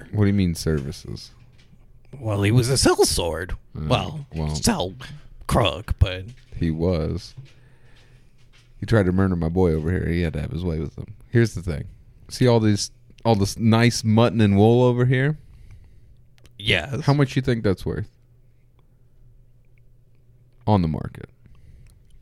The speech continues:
Speaker 2: As far as what you guys want?
Speaker 1: No, it's fair market trade. What would
Speaker 2: Well,
Speaker 1: you
Speaker 2: I
Speaker 1: norm-,
Speaker 2: don't
Speaker 1: what would you normally expect to pay for something like that?
Speaker 2: You boys obviously aren't from around here.
Speaker 1: No,
Speaker 2: It
Speaker 1: we're
Speaker 2: would,
Speaker 1: not.
Speaker 2: I don't have anything that you guys really want.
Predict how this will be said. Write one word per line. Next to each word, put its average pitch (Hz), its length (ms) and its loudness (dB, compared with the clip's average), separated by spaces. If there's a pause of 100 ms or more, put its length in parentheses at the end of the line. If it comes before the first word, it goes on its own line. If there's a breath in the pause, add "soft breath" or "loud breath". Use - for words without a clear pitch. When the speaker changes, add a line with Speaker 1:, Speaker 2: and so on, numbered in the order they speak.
Speaker 2:
As 104 140 -12
far 107 300 2
as 87 180 -4
what 95 140 -2
you 90 200 -4
guys 233 320 2
want? 320 300 2 (340)
Speaker 1:
No, 131 420 4
it's 98 200 2
fair 226 320 2
market 139 360 2
trade. 82 440 0 (680)
What 185 120 4
would 123 80 6
Speaker 2:
Well, 123 100 8
Speaker 1:
you 127 60 8
Speaker 2:
I 127 40 10
Speaker 1:
norm-, 127 140 6
Speaker 2:
don't - 100 0
Speaker 1:
what 208 120 10
would 180 120 6
you 175 80 0
normally 139 340 4
expect 104 320 -2
to 104 80 -4
pay 98 220 2
for 87 160 -4
something 85 300 -4
like 80 240 -4
that? 78 240 -6 (140)
Speaker 2:
You 185 140 4
boys 262 320 4
obviously 117 560 -2
aren't 113 240 2
from 107 180 -2
around 147 420 0
here. 87 500 -6
Speaker 1:
No, 101 240 2
Speaker 2:
It 67 60 -2
Speaker 1:
we're 67 100 0
Speaker 2:
would, 76 160 0
Speaker 1:
not. - 80 -4
Speaker 2:
I 165 100 2
don't 214 200 2
have 98 180 0
anything 120 420 0
that 82 100 -8
you 90 120 -4
guys - 260 -4
really 87 240 -6
want. 131 500 -2